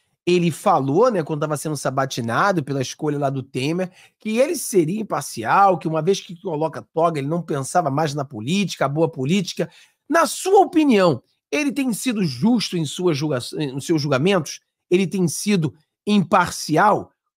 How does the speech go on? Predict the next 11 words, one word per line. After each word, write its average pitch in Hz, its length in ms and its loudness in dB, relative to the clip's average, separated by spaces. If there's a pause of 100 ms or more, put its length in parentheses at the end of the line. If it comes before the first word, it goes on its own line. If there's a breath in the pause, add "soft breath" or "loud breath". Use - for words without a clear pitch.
Qual 330 200 2
a 285 60 4
sua 269 220 0
opinião 208 400 0
sobre 170 320 -2
isso? 135 200 -4
Vai 190 160 2
no 220 100 -2
comentário, 208 580 2
diga, 147 320 -2
"Sim, 254 520 0